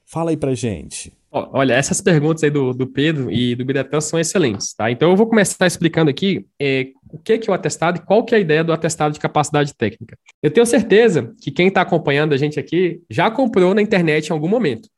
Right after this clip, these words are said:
Speaker 2: Já comprou, seja Mercado Livre, lojas americanas, Amazon, já comprou em alguma des-, algum desses marketplaces. Eu compro bastante, né? E toda vez que eu vou fazer uma compra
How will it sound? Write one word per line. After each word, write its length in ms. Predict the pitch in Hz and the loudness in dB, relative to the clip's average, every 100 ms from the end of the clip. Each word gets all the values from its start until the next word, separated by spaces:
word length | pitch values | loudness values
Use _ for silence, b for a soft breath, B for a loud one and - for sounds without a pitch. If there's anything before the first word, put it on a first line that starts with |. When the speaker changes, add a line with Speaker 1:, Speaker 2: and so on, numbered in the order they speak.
| - | -12
Speaker 2:
Já 80 | 123 | -6
comprou, 320 | 147 139 139 | -4 0 -2
seja 480 | - 147 139 117 110 | 2 0 0 -4 -4
Mercado 380 | 113 107 127 110 | -6 -2 -2 2
Livre, 340 | 139 139 123 | 2 2 2
lojas 260 | 117 135 123 | 0 0 0
americanas, 800 | 123 107 110 131 147 135 113 117 | -4 -4 -4 -2 0 0 -2 -2
Amazon, 360 | 151 170 156 | 0 0 0
já 20 | 220 | 0
comprou 320 | - - 208 | -2 4 6
em 60 | 262 | 6
alguma 240 | 233 233 | 4 0
des-, 160 | 247 247 | -2 -2
algum 260 | 185 180 202 | -2 -2 -2
desses 220 | 202 196 | -2 -4
marketplaces. 680 | 190 170 202 - 98 - - B B _ | -4 -4 -6 -4 -6 -8 -16 B B _
Eu 180 | 170 240 | 4 4
compro 240 | - 254 | 2 2
bastante, 540 | 233 262 165 127 - - | 0 2 0 -2 -4 -2
né? 180 | 123 - B B 110 | -2 -2 B B -2
E 140 | 175 | 0
toda 220 | 160 339 | 4 4
vez 180 | 349 311 | 4 2
que 60 | - | 2
eu 40 | |
vou 80 | 214 | 2
fazer 200 | 220 202 | 4 2
uma 200 | 196 - | 0 -2
compra 560 | - 214 302 147 113 | 0 0 0 -4 -6